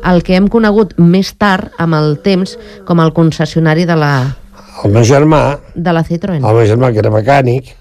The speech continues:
Speaker 1: Mm.
Speaker 2: eh, va ser, eh, va estudiar a Terrassa, peritatge mecànic, i era mecànic,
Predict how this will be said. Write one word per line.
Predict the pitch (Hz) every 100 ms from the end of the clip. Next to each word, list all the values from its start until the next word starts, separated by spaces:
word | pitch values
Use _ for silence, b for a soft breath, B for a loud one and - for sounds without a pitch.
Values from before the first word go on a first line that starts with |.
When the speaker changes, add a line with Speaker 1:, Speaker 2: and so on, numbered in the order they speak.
| _ _
Speaker 1:
Mm. | 175 165 269 _
Speaker 2:
eh, | 107 117 139 117 98 92 92
va |
ser, | 85 - 104 101 92 B B B B -
eh, | 113 117 117 113 113 110 107 107 107 104 95 b b b -
va | 113
estudiar | - 117 117
a | 113
Terrassa, | 110 120 139 104 127 139 139 110
peritatge | 107 110 104 117 98
mecànic, | 117 113 147 147 151 151 B B B -
i | 127
era | 123 120
mecànic, | 123 117 135 143 147